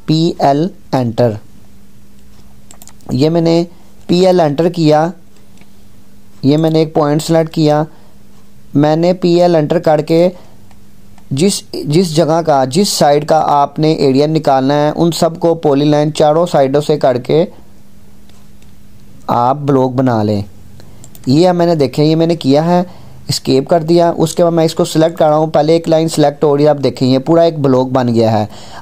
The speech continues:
अब इसका area बहुत ही आसानी से निकल जाएगा। ये देखिए, अब मैं L I enter करूँगा, Area की shortcut की, इसको मैंने select किया और enter किया। ये देखें, ये front, ये हमारे पास, ये देखें square,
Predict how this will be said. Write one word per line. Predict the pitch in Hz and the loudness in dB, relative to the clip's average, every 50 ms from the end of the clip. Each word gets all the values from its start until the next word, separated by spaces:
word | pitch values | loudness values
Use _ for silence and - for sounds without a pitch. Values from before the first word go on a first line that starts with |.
| - - | -4 -2
अब | 160 170 170 - | -2 0 0 0
इसका | 175 170 - - 180 180 180 | -2 -2 0 0 2 2 2
area | 170 - - - 147 143 139 139 147 151 156 165 147 | 2 0 0 0 2 2 2 4 2 2 2 2 2
बहुत | 151 147 143 156 156 | 2 2 0 2 2
ही | 165 160 | 2 2
आसानी | 156 156 - 151 135 131 135 135 | 2 2 0 0 0 0 0 0
से | - 156 156 170 175 - - - 151 | 2 2 2 2 0 -4 -8 -4 -2
निकल | 139 135 131 139 135 135 127 | 0 0 2 2 2 2 2
जाएगा। | 127 117 113 113 107 113 113 110 110 - - - - - - - - - - - - - - - - - - - - - - - - - | 2 4 4 4 2 2 2 0 -2 -4 -12 -20 -20 -20 -20 -20 -20 -20 -20 -20 -20 -20 -20 -20 -20 -20 -20 -20 -20 -20 -20 -16 -6 -2
ये | 123 131 143 135 | 2 2 2 4
देखिए, | 127 127 123 123 120 | 2 0 0 2 2
अब | 123 131 | 2 2
मैं | 139 143 147 - - | 2 0 0 0 0
L | 151 165 175 185 185 - - | 0 2 2 0 -2 -2 -2
I | 143 143 151 147 | 0 0 0 0
enter | - 151 139 135 151 170 | 0 0 0 2 0 0
करूँगा, | 175 185 185 190 190 185 175 180 185 180 - - - - - - - | 2 2 2 2 2 2 2 0 0 -4 -10 -20 -20 -20 -10 -2 0
Area | 131 135 135 143 147 156 | 2 2 4 4 2 2
की | 156 165 165 | 0 -2 0
shortcut | - 156 131 123 156 156 151 147 | 0 0 0 2 2 0 0 0
की, | - 156 156 170 220 - - - - - - - - - - - - - - - - - | 0 2 2 2 0 -2 -6 -14 -20 -20 -20 -20 -20 -20 -20 -20 -20 -20 -20 -12 -4 -2
इसको | 170 175 175 - 196 | -2 -2 0 0 0
मैंने | 185 180 170 170 | 0 2 0 0
select | 170 - - - 185 180 - | -2 0 0 0 0 0 0
किया | 180 175 175 175 180 196 233 - - - 143 | 0 2 4 4 2 0 -2 -8 -6 -2 0
और | 151 175 185 - - | 2 2 0 0 -2
enter | 151 139 127 147 139 131 | -2 0 0 0 0 0
किया। | 127 127 123 123 | 2 2 4 4
ये | 127 139 156 151 | 4 4 4 4
देखें, | 135 123 - - 110 104 98 - - - - - - - - - - | 2 2 0 -2 -4 -4 -4 -8 -12 -18 -20 -20 -20 -20 -16 -6 0
ये | 123 151 180 202 | 2 2 2 2
front, | 185 175 160 151 156 160 165 - - 151 | 2 2 2 2 2 0 -2 -6 -4 -2
ये | 147 156 165 | 0 0 2
हमारे | 170 160 151 143 139 139 | 2 2 2 0 0 0
पास, | - - 143 147 151 160 - | 0 2 0 0 0 0 0
ये | 151 156 143 | 2 2 2
देखें | 135 127 135 131 | 2 2 0 0
square, | 131 - - - - 175 175 175 180 185 185 190 - | 0 -2 -6 -4 0 2 4 4 4 4 2 0 -6